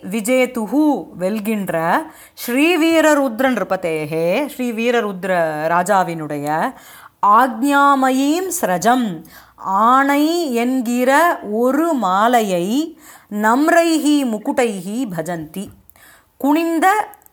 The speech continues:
அ, முகுட்டங்களோட அந்த ஆக்ஞையை தன் தலையில் அணிகிறார்கள். சரியா? இதுல இந்த ஸ்ரஜத்துக்கு அமந்த விலாச லக்ஷ்மிங்கிறது அட்ஜெக்டிவா வருது. அ,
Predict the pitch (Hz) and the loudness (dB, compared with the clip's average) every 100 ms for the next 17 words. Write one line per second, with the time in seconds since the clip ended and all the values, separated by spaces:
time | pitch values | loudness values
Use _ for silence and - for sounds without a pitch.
0 | _ 226 226 220 247 339 320 285 262 233 | _ 0 0 0 -2 0 2 2 0 2
1 | 208 214 285 403 - - _ _ _ - | 2 4 2 2 -6 -20 _ _ _ 0
2 | 262 247 269 294 381 - - 233 262 240 | 2 4 4 4 2 0 0 2 2 0
3 | 277 254 269 392 - _ 262 294 320 247 | 0 2 2 0 -8 _ -2 0 0 2
4 | 226 240 269 349 - 185 190 185 160 135 | 2 2 0 -2 -4 -4 -2 -4 -4 -4
5 | 139 170 - _ _ _ _ - 185 208 | -6 -8 -8 _ _ _ _ -6 0 4
6 | 269 196 - - - 226 254 262 359 - | 4 2 -6 -20 -6 0 2 4 2 0
7 | 226 233 226 220 320 320 320 320 381 392 | -2 -2 2 2 2 0 -4 -2 0 2
8 | 208 220 285 302 294 240 233 233 240 220 | 2 2 2 2 2 4 4 4 2 -2
9 | - - 233 247 208 226 247 190 214 220 | -4 -6 -4 -2 -2 2 0 0 -6 -2
10 | 196 170 156 165 - - - - - 247 | 0 -2 -4 -8 -10 -20 -20 -20 -4 0